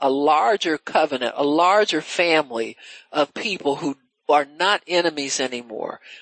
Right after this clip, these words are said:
We don't have animosity to, toward one another. You're not immediately an enemy of somebody. You're immediately a friend. Amen? And, and it goes across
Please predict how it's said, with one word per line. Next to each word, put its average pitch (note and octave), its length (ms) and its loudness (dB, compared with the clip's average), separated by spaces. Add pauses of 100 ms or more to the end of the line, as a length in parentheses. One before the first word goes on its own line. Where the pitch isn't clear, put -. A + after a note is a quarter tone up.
(100)
We D3 180 0
don't G#3 300 2
have G#3 360 2
animosity C3 1040 -4
to, C#3 480 -2
toward B2 320 0
one A#2+ 260 -4
another. A2+ 460 -4 (300)
You're D#3+ 160 0
not E3+ 320 0
immediately D3+ 960 -2
an C3 160 -2
enemy G3 400 0
of C3 100 0
somebody. C3 560 0
You're D4+ 240 2
immediately E3+ 720 0
a F#3 60 2
friend. - 480 -2 (260)
Amen? F3+ 600 2 (440)
And, G3+ 260 2
and G#3 220 2
it G#3 160 -2
goes C#4 540 0
across - 880 -2